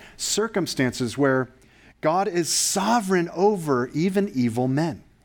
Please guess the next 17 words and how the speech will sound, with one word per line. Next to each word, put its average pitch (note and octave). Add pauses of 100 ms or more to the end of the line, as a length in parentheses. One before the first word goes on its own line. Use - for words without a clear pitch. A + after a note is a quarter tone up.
(2000)
And C3
yet C3
he's B2
unstained B2
by F#2 (160)
their F#2+
sin. E2+ (1000)
Lots D#3
of D3
examples A#2
of F#2+
this. E2+
In C3+
the C#3
book D3+
of C#3+
Job, A#2